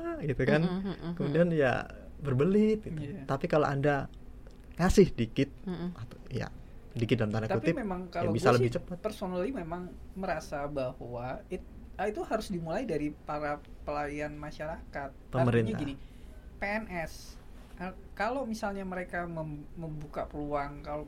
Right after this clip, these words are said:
Speaker 3: memang mereka mengerjakan, em, bagiannya dengan baik
Speaker 2: Mm-mm.
Speaker 3: gitu ya, yang memang nggak ada kutipan ya, dibilang nggak ada,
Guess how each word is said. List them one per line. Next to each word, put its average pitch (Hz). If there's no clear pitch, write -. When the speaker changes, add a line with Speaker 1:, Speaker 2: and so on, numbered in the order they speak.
Speaker 3:
memang 151
mereka 147
mengerjakan, 139
em, 165
bagiannya 156
dengan 147
baik 139
Speaker 2:
Mm-mm. 190
Speaker 3:
gitu 185
ya, 139
yang 156
memang 151
nggak 147
ada 147
kutipan 147
ya, 139
dibilang 131
nggak 131
ada, 131